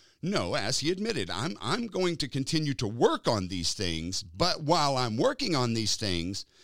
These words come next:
I won't fall into that other side of, of deception that says, 'Well, I just have to put the brakes on and do nothing.'" Now, the church has come along and really nurtured that idea. Now, le-,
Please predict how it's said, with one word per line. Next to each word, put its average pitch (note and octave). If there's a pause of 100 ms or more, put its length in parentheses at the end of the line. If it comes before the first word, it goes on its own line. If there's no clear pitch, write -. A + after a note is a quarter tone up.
(360)
I B2
won't G#3
fall C#3+
into C3+
that A#2+
other G3
side A2+
of, A2 (300)
of A2
deception G#2+
that -
says, A#2
'Well, C3
I C3+
just B2+
have B2
to -
put B2+
the G2
brakes A#2
on G#2
and F#2
do F#2+
nothing.'" G2+ (420)
Now, G3
the E3
church A#3+
has E3+
come D#3+
along C#3
and C3
really C#3
nurtured C3+
that G#2
idea. E2+ (240)
Now, B2
le-, C3+